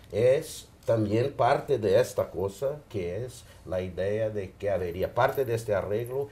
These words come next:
es que el Senado votaría un aumento de sueldos para la Suprema Corte y el Judiciario. Aquí está, la gente en Brasil,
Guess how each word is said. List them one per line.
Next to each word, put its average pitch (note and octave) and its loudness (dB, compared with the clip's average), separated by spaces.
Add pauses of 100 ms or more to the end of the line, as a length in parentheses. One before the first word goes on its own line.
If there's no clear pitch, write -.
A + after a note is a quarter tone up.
(100)
es - -10
que G2 -6
el G2 -6
Senado G#2 -6
votaría G2+ -4
un G2 -6
aumento A2+ -4
de G2 -4
sueldos G#2+ -6
para F2 -4
la D#2 -8
Suprema D#2+ -10
Corte A2 -8
y - -8
el F2+ -8
Judiciario. E2 -8 (460)
Aquí A2+ -4
está, C#3 4
la B2+ 0
gente F3 -2
en D3+ -2
Brasil, B2 0